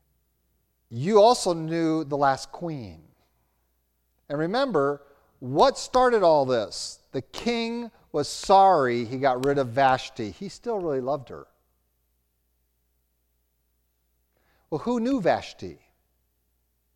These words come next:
The eunuch. He knew what her style was. He knew what the king liked. And so she trusted his judgment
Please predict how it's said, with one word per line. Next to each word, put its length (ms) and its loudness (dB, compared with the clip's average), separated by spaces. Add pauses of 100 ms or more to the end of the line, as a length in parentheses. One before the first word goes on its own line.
(1040)
The 60 -20
eunuch. 460 -8 (960)
He 160 -6
knew 220 -2
what 160 4
her 140 -2
style 600 0
was. 360 -2
He 100 -4
knew 140 -6
what 140 -4
the 80 -8
king 320 -10
liked. 480 0 (440)
And 280 -4
so 220 -4
she 200 -12
trusted 720 -2 (260)
his 460 -4
judgment 840 -2